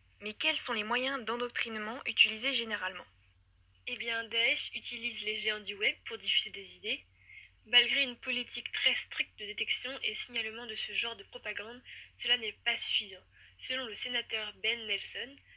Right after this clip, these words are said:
Speaker 2: qui est membre d'une commission sénatoriale américaine, il a déploré mercredi le fait que le groupe djihadiste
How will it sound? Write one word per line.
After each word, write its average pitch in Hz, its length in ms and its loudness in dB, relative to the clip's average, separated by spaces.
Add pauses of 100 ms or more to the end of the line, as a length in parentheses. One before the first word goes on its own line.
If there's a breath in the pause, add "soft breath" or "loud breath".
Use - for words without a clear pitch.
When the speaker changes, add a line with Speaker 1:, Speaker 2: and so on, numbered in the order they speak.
(100)
Speaker 2:
qui - 160 -8
est 202 60 -4
membre 208 320 -8
d'une 190 180 -18 (200)
commission 233 440 -4
sénatoriale 202 800 -6
américaine, 208 640 -4 (600 loud breath)
il 240 120 2
a 233 60 6
déploré 277 480 2
mercredi 247 580 0
le - 200 -4
fait - 280 0
que 240 140 -6
le 214 100 -4
groupe 214 260 -16
djihadiste 240 600 2